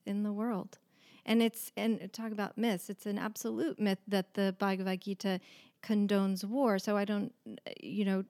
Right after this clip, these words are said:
I don't know how familiar generally people are with the story, but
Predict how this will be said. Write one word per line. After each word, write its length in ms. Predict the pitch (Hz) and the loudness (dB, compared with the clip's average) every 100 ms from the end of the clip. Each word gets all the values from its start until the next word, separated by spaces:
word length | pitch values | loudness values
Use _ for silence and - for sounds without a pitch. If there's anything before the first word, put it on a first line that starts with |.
| - - | -10 -2
I 60 | |
don't 140 | 208 202 | 2 4
know 100 | 190 | 4
how 140 | 196 | 2
familiar 640 | 185 214 208 208 202 196 - - 196 - _ _ _ _ _ | -2 2 4 6 6 6 0 -12 -14 -14 _ _ _ _ _
generally 500 | - 202 196 196 196 | 0 2 4 2 0
people 320 | - 208 202 - | 0 -2 0 2
are 200 | 196 196 | 4 2
with 160 | 220 | -2
the 80 | - | -6
story, 360 | - 453 339 233 | -4 0 4 4
but 200 | 233 | 2